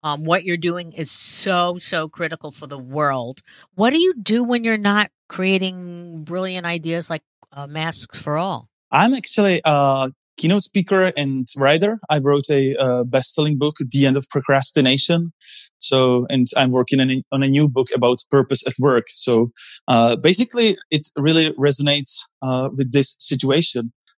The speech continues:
Speaker 2: The importance is, uh, the importance to have a strong sense of purpose in life. So, uh, and there is a lot of scientific studies that, uh, the more pur-,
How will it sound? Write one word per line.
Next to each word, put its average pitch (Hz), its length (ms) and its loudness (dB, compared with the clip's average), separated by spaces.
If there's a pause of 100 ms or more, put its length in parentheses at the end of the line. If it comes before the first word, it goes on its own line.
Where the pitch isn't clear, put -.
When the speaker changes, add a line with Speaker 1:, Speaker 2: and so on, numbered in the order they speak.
Speaker 2:
The 143 120 -6
importance 139 680 2
is, - 200 -4 (160)
uh, 120 440 2 (420)
the 135 180 0
importance 135 460 0
to 135 260 0 (300)
have - 220 2 (120)
a 135 80 -2
strong 139 460 2
sense 135 300 0
of 139 180 -2
purpose 131 440 0
in 135 100 0
life. 113 280 0 (440)
So, 120 600 2 (120)
uh, 120 220 0 (120)
and 120 240 2
there 170 100 6
is 165 140 0
a 156 40 2
lot 180 140 4
of 185 120 -2
scientific 151 400 0
studies 139 420 0
that, 127 140 0 (360)
uh, 120 280 0 (240)
the 135 100 2
more 151 180 4
pur-, 151 300 2